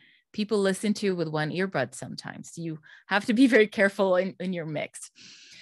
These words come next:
So those kinds of things, what you can actually communicate in audio was a very steep learning curve.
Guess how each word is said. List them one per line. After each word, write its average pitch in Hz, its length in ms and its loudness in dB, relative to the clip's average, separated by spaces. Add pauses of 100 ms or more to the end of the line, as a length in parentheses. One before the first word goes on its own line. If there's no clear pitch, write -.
(140)
So 220 340 4 (220)
those 226 340 4
kinds 190 340 -2
of 151 160 -8
things, 151 260 -6
what 190 240 4
you 202 140 0
can 190 220 -6
actually 170 460 -2
communicate 165 760 -4
in 156 160 -6
audio 147 540 0 (560)
was 180 240 2
a 180 60 -2
very 147 260 -2
steep 151 340 -8
learning 151 300 -4
curve. - 300 -14